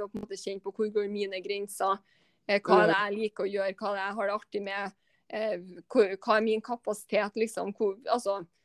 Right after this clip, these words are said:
Speaker 1: og her må man jo, som vi snakket om i sted, når det kommer til liksom planlegging og finne sin vei og sånn, det,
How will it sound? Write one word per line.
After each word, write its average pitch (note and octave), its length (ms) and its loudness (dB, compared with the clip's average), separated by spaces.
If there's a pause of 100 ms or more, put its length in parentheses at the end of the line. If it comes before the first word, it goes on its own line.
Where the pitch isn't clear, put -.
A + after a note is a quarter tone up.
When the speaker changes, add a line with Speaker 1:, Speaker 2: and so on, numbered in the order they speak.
(280)
Speaker 1:
og G#3+ 360 2 (320)
her A3+ 240 2
må A3 160 -2
man F#3 180 -6
jo, F3+ 120 -10
som G#3 300 -4
vi G3+ 100 -4
snakket G#3 260 -8
om F#3 120 -2
i F#3+ 40 -4
sted, F#3 220 -2
når G3 260 -2
det G#3 80 -8
kommer F#3+ 240 -6
til F#3 140 2
liksom G3 240 -4
planlegging F#3+ 760 0
og F#3 100 -4
finne F#3 260 -6
sin F#3+ 280 -4
vei F#3 280 -2
og F#3+ 60 -2
sånn, G#3 180 0
det, G#3+ 160 6